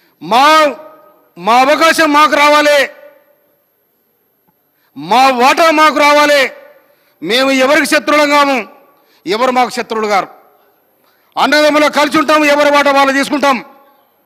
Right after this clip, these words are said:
ఏ విధంగానైతే తెలంగాణ పోరాటం నడిచి ఆంధ్ర తెలంగాణ ఏర్పడిందో, ఇవాళ కూడా తెలంగాణ, ఇవాళ కూడా మాదిగల దాంట్లో, ఉపకులాల దాంట్లో ఈ వర్గీకరణ జరగాలని ఎన్నాళ్ళు కూడా పోరాటం జరుగుతూ ఉంది.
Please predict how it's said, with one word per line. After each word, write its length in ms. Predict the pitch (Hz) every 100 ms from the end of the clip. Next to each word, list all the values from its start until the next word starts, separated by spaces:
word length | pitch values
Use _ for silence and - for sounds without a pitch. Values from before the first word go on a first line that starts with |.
| _ _ _ _ _ -
ఏ 200 | 175 285
విధంగానైతే 520 | 294 285 311 311 302
తెలంగాణ 460 | 294 294 311 320 320
పోరాటం 440 | - 302 311 311
నడిచి 460 | 311 302 320 269 - - _ -
ఆంధ్ర 320 | 214 302 320
తెలంగాణ 760 | 320 302 320 320 320 311 269 -
ఏర్పడిందో, 760 | 214 311 302 320 311 320 349 330 - - - _ _ _ _ _ _ _ _ -
ఇవాళ 280 | 226 277 285
కూడా 220 | 285 277
తెలంగాణ, 600 | 269 269 277 277 269 214 - -
ఇవాళ 240 | 233 285
కూడా 180 | 285 277
మాదిగల 400 | 254 254 269 262
దాంట్లో, 280 | 262 262 254
ఉపకులాల 640 | 247 240 220 269 262 269 262
దాంట్లో 280 | 262 262 277 214 - _ _ _ -
ఈ 140 | 226
వర్గీకరణ 520 | 247 247 277 269 269
జరగాలని 600 | 247 247 247 254 247 226 180 - _ _ _ _ _ _ _ -
ఎన్నాళ్ళు 380 | 185 254 277 269
కూడా 120 | 269
పోరాటం 300 | 190 262 262
జరుగుతూ 320 | 247 254 262
ఉంది. 220 | 247 233